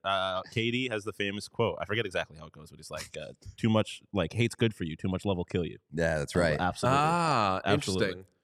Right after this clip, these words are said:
Speaker 2: I just
Speaker 3: I'm
Speaker 2: feel like, uh,
Speaker 3: I
Speaker 2: I feel like Dave Thomas would beat somebody with a tire iron if they ever proposed this under his regime.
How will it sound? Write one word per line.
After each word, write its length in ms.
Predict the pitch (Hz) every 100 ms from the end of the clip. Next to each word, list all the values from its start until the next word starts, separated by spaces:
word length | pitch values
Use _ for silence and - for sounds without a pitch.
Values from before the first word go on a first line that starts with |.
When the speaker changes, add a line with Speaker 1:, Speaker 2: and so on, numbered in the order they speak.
| -
Speaker 2:
I 60 |
just 140 | 143 156
Speaker 3:
I'm 40 |
Speaker 2:
feel 120 | 156 135
like, 160 | 113
uh, 60 | 107
Speaker 3:
I 280 | 123 90 92
Speaker 2:
I 40 |
feel 140 | - 131
like 180 | 98 82
Dave 240 | 98 90
Thomas 440 | - 90 82 80 -
would 200 | 73 -
beat 180 | 82 -
somebody 340 | 82 76 73
with 140 | 73
a 80 | 69
tire 400 | - 76 69 69
iron 320 | 65 67 64 64
if 100 | -
they 120 | 73
ever 180 | 71 67
proposed 460 | - - 80 76
this 220 | 73 69 -
under 200 | 76 73
his 220 | 82 76
regime. 420 | 78 71 73 71